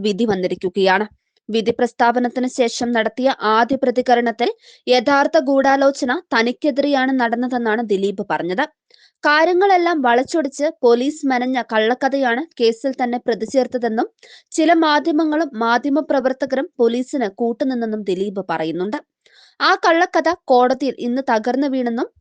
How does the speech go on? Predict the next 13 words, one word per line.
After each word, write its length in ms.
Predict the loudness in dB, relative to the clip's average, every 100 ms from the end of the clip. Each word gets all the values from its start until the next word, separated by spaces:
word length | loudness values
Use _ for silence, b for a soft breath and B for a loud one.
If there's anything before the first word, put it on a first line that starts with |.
| _ -2
തന്റെ 220 | 0 0 -4
ജീവിതം, 380 | -2 -2 -2 -4 _ -2
കരിയർ, 340 | 0 0 -2 -2 -4
അങ്ങനെയെല്ലാം 520 | -2 -2 0 -2 -2 -2
തകർക്കാനായിരുന്നു 760 | -2 -2 -2 0 2 0 -2 -4
ശ്രമമെന്നും 580 | -2 0 0 0 -2 -2
ദിലീപ് 340 | -2 -4 -4 -6
വെളിപ്പെടുത്തി. 440 | -6 -6 -8 -8 -12 _ _ b b b 0
ഗൂഢാലോചന 640 | 2 4 4 2 0 0 0 0
അന്വേഷിക്കണമെന്ന 720 | 0 -2 -4 -2 -2 -2 -2 -2
മഞ്ജുവിന്റെ 500 | -4 -4 -2 -2 2 2
ആരോപണത്തിന് 560 | 4 2 0 -4 -4 -6 -4
ശേഷമാണ് 460 | -4 -2 -2 -2